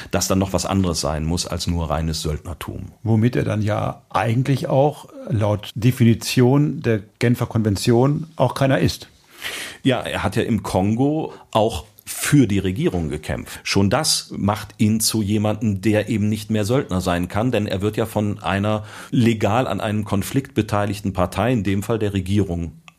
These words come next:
Speaker 1: engagiert und bezahlt.
Speaker 2: Was nochmal
Speaker 1: Und
Speaker 2: klar macht, dass diese Genfer Konvention eigentlich in dem Fall wirklich vor der Lach ist.
Speaker 1: Richtig, wie der Kölner sagt.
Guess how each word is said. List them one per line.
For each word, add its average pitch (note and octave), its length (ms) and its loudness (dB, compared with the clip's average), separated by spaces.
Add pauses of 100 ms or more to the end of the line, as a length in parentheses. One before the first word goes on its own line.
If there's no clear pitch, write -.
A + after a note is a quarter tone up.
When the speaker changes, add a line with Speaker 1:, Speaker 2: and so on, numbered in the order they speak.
(240)
Speaker 1:
engagiert F#2 720 0
und G2 180 -2
bezahlt. - 580 -2
Speaker 2:
Was A2+ 160 0
nochmal G2 260 2
Speaker 1:
Und E2 40 0
Speaker 2:
klar A2+ 280 2
macht, A2 180 2
dass G#2+ 100 0
diese G2+ 220 2
Genfer G2+ 260 2
Konvention G#2 560 4
eigentlich G#2 320 2
in F#2+ 120 6
dem G#2 180 4
Fall G#2 180 2
wirklich G#2 400 -2 (540)
vor A#2+ 160 0
der G2 80 2
Lach E2 300 0
ist. - 300 -8 (160)
Speaker 1:
Richtig, - 500 -2 (380)
wie F2+ 180 -4
der E2+ 120 2
Kölner E2 380 0
sagt. D#2 420 -4